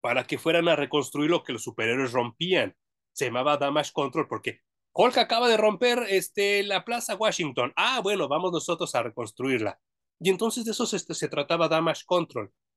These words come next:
Aquí Damage Control es otra agencia secreta del gobierno juntando gente rara.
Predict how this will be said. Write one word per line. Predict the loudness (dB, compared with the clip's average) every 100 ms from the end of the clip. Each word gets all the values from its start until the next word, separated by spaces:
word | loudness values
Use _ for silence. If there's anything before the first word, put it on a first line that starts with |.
| _ _ _ _ _ _ -14
Aquí | -4 0
Damage | 2 2 2
Control | 2 2 0 -6 -8 _
es | -2 -2 -4 _ _ _ -10
otra | -8 -6
agencia | -2 0 0 -2
secreta | -4 -6 -2 0
del | 0
gobierno | 0 2 2 2
juntando | 0 -4 -6 0 0 0
gente | -2 -4 -2
rara. | 0 2 2 0